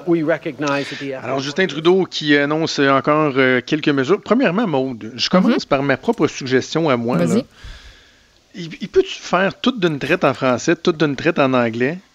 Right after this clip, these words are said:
Speaker 2: ou
Speaker 3: Mm,
Speaker 2: tout d'une traite
Speaker 3: ouais.
Speaker 2: en anglais, tout d'une traite en français ? <laughs> Tu sais, on est dans une situation qui est particulière, je
Speaker 3: Mm-hmm.
Speaker 2: comprends, là, les deux langues officielles, mais on, on, tout d'un parti, là, il dit quelque chose en français, mais là, après ça, tu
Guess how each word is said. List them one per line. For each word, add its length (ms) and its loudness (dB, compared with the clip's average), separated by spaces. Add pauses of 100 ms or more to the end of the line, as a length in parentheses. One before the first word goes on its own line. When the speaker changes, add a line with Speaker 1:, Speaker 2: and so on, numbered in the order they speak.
(180)
Speaker 2:
ou 120 -4
Speaker 3:
Mm, 60 2
Speaker 2:
tout 80 4
d'une 240 0
traite 240 4
Speaker 3:
ouais. 60 4
Speaker 2:
en 80 0
anglais, 360 2
tout 240 0
d'une 160 2
traite 240 -2
en 120 2
français ? 580 0
<laughs> 20 -14
Tu 260 0
sais, 100 -6
on 100 0
est 60 4
dans 100 6
une 140 -2
situation 360 0
qui 120 -2
est 20 -12
particulière, 480 0
je 100 -2
Speaker 3:
Mm-hmm. 40 4
Speaker 2:
comprends, 320 4
là, 80 2
les 100 4
deux 140 4
langues 260 2
officielles, 520 2 (840)
mais 720 0
on, 140 -4 (300)
on, 100 -12 (480)
tout 120 4
d'un 240 2
parti, 280 2 (220)
là, 100 4 (180)
il 140 -6
dit 100 -6
quelque 180 2
chose 200 2
en 80 4
français, 520 0 (220)
mais 60 -2
là, 80 6
après 180 0
ça, 220 -2
tu 80 -12